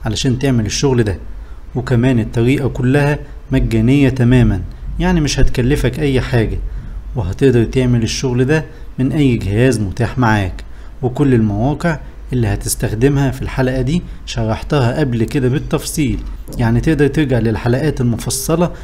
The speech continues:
لو قابلتك اي مشكلة في اي موقع. اول حاجة هتروح على تشات جي بي تي، ده بالتحديد بستخدمه في اكتر من طريقة ربحية، وهطلب منه يكتب لي قصة طفل في الغابة، قصة كده عادية خالص. خد بالك،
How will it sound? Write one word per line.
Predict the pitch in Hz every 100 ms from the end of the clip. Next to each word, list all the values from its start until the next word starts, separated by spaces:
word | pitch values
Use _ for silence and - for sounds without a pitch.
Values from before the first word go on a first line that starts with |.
| - -
لو | 131 135
قابلتك | 117 123 - 113 175
اي | 139
مشكلة | 123 120 - 143 131
في | 127
اي | 151 139
موقع. | 123 104 95 104 82 - - - - -
اول | 160 127
حاجة | 123 143 131 117
هتروح | - 147 131 -
على | 147 165 - -
تشات | - 139 139
جي | 107 123
بي | 123
تي، | 113 120 95 - - - - -
ده | 127 160
بالتحديد | 151 - 143 123 156 165 - -
بستخدمه | 123 - 113 113 151
في | 127 -
اكتر | 139 -
من | 113 107
طريقة | 104 113 113 160 156 131 123
ربحية، | 151 151 135 101 98 - -
وهطلب | 131 185 180 151
منه | 170 190 190 180 127
يكتب | 117 156 165
لي | 139
قصة | 127 170 165 135 -
طفل | 170 170 143
في | 135
الغابة، | 127 117 107 101 -
قصة | - 240 -
كده | - 175 165
عادية | 117 123 143
خالص. | 117 123 101 98 - - - - -
خد | 170 156
بالك، | 127 98 98